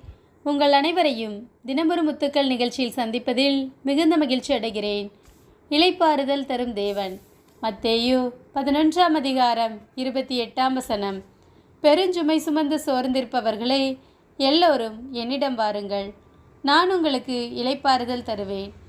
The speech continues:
பிரியமானவர்களே, இயேசு கூறுகிறார், "பெருஞ்சுமை சுமந்து சோர்ந்திருப்பவர்களே,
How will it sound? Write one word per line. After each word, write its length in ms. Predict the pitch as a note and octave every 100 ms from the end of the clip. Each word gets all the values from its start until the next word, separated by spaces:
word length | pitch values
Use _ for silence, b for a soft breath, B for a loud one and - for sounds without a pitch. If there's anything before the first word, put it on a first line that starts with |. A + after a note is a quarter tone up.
| - - -
பிரியமானவர்களே, 1000 | C4 B3+ B3 B3 B3 B3 B3+ C4 C4+ C4+ C4 b b -
இயேசு 400 | D#4+ F#4 F4+ F#4
கூறுகிறார், 760 | D#4+ C#4+ C4 B3 A#3 A3 A3+ - _ _
"பெருஞ்சுமை 560 | - E4 F#4+ F4 E4 F4
சுமந்து 400 | E4 D#4+ E4+ E4
சோர்ந்திருப்பவர்களே, 1200 | - D4+ C4+ C4 C4 C4 A#3 A#3 B3 C#4+ C#4+ C#4